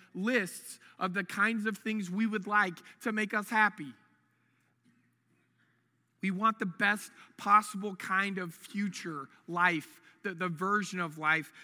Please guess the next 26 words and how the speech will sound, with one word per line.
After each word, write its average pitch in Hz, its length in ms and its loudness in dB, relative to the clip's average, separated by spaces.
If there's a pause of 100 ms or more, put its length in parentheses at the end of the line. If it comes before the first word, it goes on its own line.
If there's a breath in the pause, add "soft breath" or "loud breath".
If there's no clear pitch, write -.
that 202 100 2
we 196 160 0
can 196 160 -2
imagine. 196 500 4
And 185 80 -4
we 196 120 -2
tend 285 320 -2
to 277 80 0
think 214 280 -4
that 202 140 -4
the 202 180 -6
only 262 380 -4
way 233 240 4
to - 160 -6
get 208 420 -4 (240 loud breath)
that 214 140 8
amazing 233 640 2 (240 loud breath)
version 208 480 2
of 175 180 -8
life 240 320 4 (240 loud breath)
is 226 200 2
to - 100 0
look 208 220 0
out 269 220 6
for - 140 -8
ourselves 226 720 -4